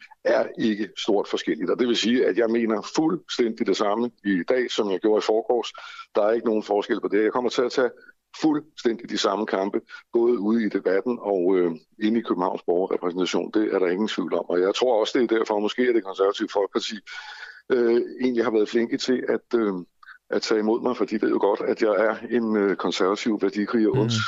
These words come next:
Speaker 1: og det er lige meget, om der står D eller C på ryggen af min, øh, partijakke.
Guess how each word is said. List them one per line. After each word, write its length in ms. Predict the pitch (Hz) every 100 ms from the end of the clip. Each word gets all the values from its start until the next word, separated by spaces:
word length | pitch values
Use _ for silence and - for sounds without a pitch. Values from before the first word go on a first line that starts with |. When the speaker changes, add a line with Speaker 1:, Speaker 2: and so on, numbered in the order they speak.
| - - -
Speaker 1:
og 60 | -
det 80 | 127
er 40 |
lige 100 | 110
meget, 180 | 110 101
om 80 | 101
der 140 | 104
står 360 | 95 104 92 - - _
D 20 | 139 131 - -
eller 360 | 104 101 92 80 -
C 220 | 101 - - -
på 80 | -
ryggen 260 | 90 87 101
af 100 | 92
min, 240 | 92 90 95
øh, 100 | 90
partijakke. 520 | 85 98 85 78